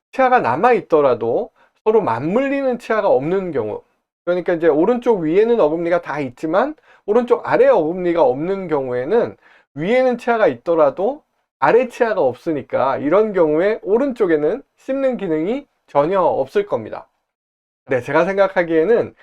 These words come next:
남아있는 치아 개수도 중요하지만 실제로 서로 맞물려서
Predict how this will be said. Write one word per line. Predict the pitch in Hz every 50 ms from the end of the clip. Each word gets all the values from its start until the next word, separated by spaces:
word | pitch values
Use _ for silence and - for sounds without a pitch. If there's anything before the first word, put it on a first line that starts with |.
| - _ _
남아있는 | - 120 131 156 196 220 214 202 202 196
치아 | - - 233 214 202 -
개수도 | - 131 123 - - 233 240 202 214 180 151 131 120 -
중요하지만 | - - 147 147 156 156 156 180 175 - 156 139 127 117 131 165 214 240 - _ - - _ _ _
실제로 | 294 277 - - 285 254 240 226 196
서로 | 180 - 214 202 208 202
맞물려서 | - - - 156 - - 202 220 254 247 240 190 139 - - 120 120 147 156 120 98 98